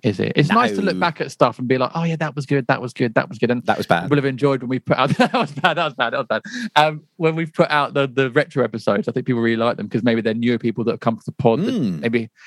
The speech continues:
Speaker 1: have, didn't realise we'd interviewed certain people.
Speaker 2: It's
Speaker 1: So
Speaker 2: just
Speaker 1: that's
Speaker 2: us
Speaker 1: really
Speaker 2: showing
Speaker 1: nice.
Speaker 2: off, though, isn't it? It's like, "Oh, look how many amazing guests we've had on."
Speaker 1: <laughs> Look at us. <laughs> We're so good. Look at us. Aren't we great? Um,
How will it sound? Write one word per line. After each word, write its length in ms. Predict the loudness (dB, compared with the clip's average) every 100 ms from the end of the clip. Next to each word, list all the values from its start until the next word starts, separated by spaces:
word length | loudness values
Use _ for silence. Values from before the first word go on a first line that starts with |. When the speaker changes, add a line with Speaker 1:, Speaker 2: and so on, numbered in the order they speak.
| -2
Speaker 1:
have, 180 | 2 2
didn't 200 | 0 0
realise 320 | 0 0 0
we'd 140 | 0 0
interviewed 340 | -2 -2 -2
certain 240 | 0 -2
people. 340 | 0 0 2 0
Speaker 2:
It's 80 | 2
Speaker 1:
So 80 |
Speaker 2:
just 140 | 0 2
Speaker 1:
that's 20 | 0
Speaker 2:
us 60 | 2
Speaker 1:
really 60 |
Speaker 2:
showing 240 | 2 2 2
Speaker 1:
nice. 60 |
Speaker 2:
off, 100 | 0
though, 120 | 2 0
isn't 160 | 0
it? 40 | 0
It's 100 | 2
like, 100 | 2
"Oh, 80 | 2
look 200 | 0 0
how 140 | -2
many 220 | 0 0
amazing 440 | 2 2 2 -2 0
guests 360 | 0 2 -2
we've 160 | 0 0
had 200 | 0 2
on." 220 | 0 0 0
Speaker 1:
<laughs> 460 | -2 -2 -14 0
Look 180 | 2 2
at 80 | 2
us. 200 | -2 0
<laughs> 300 | 2 2 2
We're 220 | 2 2
so 340 | -2 2 2 2
good. 220 | 0 -2
Look 100 | 0
at 80 | 0
us. 140 | 0
Aren't 120 | 0
we 80 | -2
great? 380 | -4 -2 -2 -2 -6 -6 -12 -12 2
Um, 300 | 4 4 -2